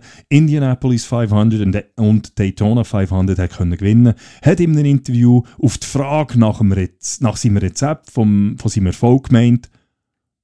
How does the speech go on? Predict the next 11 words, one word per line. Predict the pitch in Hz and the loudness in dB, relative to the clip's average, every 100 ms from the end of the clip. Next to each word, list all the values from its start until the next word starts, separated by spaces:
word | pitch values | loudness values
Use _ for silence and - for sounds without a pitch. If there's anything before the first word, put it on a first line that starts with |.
| _ _ _ - | _ _ _ 0
Don't | 110 139 156 - _ - | 2 2 -2 -6 _ -4
look | 101 104 104 - _ - | 2 2 0 -8 _ -12
at | 85 - - | -12 -8 0
the | 101 | 2
wall. | 95 82 73 - _ _ _ _ _ _ _ _ _ - - | 2 0 -4 -10 _ _ _ _ _ _ _ _ _ -18 -2
Er | 143 131 | 2 4
erläutert | 123 180 - 170 147 | 6 4 4 -4 -2
das | - | -4
Prinzip | 123 110 - 123 - | 0 0 0 -2 -2
wie | 104 | -2
folgt. | 98 85 - | -2 -4 -8